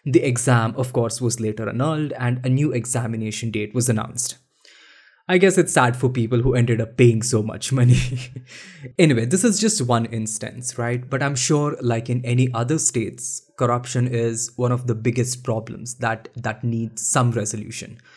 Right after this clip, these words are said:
Speaking of issues, just like in any other state,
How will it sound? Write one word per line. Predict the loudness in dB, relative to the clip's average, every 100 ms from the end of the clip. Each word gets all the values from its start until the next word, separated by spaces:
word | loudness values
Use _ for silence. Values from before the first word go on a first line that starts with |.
| -20 _ _ _ _ _
Speaking | -4 0 2 4
of | 2
issues, | 4 0 2 2 2 0
just | 2 2 2 2
like | 2 2
in | -2
any | -2 -4 -4
other | -2 -2
state, | -2 -2 0 0 -2 -12